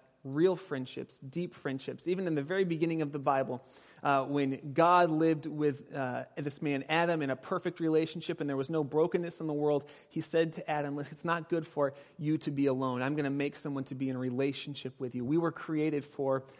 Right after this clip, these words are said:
relationships. And if our words really do have the ability to shape our lives, and if they really do have a shelf life, if they stick with us and they form who we are,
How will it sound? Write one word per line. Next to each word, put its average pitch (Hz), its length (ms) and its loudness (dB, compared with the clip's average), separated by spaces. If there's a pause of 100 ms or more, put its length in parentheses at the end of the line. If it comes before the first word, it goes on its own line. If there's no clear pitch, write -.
(220)
relationships. 143 1120 -2 (840)
And 160 140 0
if 160 140 0
our 151 140 6
words 143 640 2
really 170 260 4
do 165 120 -2
have 156 180 2
the 147 120 0
ability 139 560 0
to 135 260 -8
shape 160 400 -6
our 143 140 2
lives, 123 440 -4
and 139 80 -6
if 131 80 -10
they 135 120 -2
really 160 280 0
do 147 120 -6
have 135 160 -4
a 131 40 -6
shelf 143 420 -4
life, 127 180 -10
if - 80 -20
they 131 120 -8
stick - 400 -2
with 143 200 -2
us 139 180 -10
and 139 100 -8
they 135 80 -8
form 175 380 -8
who 160 100 -10
we 151 140 0
are, 127 180 2